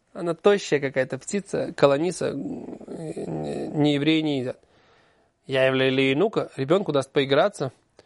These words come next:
Бемисарет, царапается. Каланиса ло мисарта.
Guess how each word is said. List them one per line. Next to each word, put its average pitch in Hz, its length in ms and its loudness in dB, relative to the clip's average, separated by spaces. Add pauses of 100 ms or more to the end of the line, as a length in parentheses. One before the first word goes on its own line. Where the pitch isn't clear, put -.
(340)
Бемисарет, 160 640 2
царапается. 147 680 0 (420)
Каланиса 165 640 2
ло 220 180 6
мисарта. 151 600 0